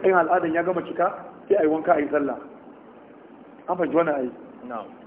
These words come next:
Speaker 1: Wannan, wannan da ya dawo kawai cikon wancan na farkon ne. Za a ci gaba da lissafi ne.
Speaker 2: Na'am.
Speaker 1: Da ta yi kwa-, ta yi kwana biyar, sai ya ɗauki. Sai bayan kwana hudu sai ya dawo. Sai ta ci gaba da lissafi shida, bakwai, takwas, tara, goma. Sai ta haɗa da,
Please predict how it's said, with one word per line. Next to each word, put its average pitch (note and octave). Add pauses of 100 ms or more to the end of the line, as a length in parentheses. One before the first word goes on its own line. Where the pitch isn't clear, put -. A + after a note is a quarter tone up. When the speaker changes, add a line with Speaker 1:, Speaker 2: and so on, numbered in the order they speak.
Speaker 1:
Wannan, G3
wannan G3
da D3+
ya E3+
dawo F3+
kawai F3+
cikon F#3+
wancan E3+
na D3
farkon D3+
ne. - (360)
Za F3+
a F3+
ci G3
gaba F3
da E3
lissafi D#3
ne. - (880)
Speaker 2:
Na'am. B2
Speaker 1:
Da G3
ta F3+
yi F3+
kwa-, F#3
ta F#3
yi F#3
kwana F#3+
biyar, C#3+ (460)
sai F3
ya F3+
ɗauki. D#3 (540)
Sai F#3
bayan F#3
kwana F#3
hudu F#3
sai F3+
ya F3
dawo. D#3+ (800)
Sai F#3
ta F3
ci E3
gaba D#3+
da D3
lissafi D3+
shida, D3+
bakwai, E3
takwas, E3+
tara, E3
goma. D#3+ (460)
Sai F#3+
ta E3
haɗa E3+
da, C3+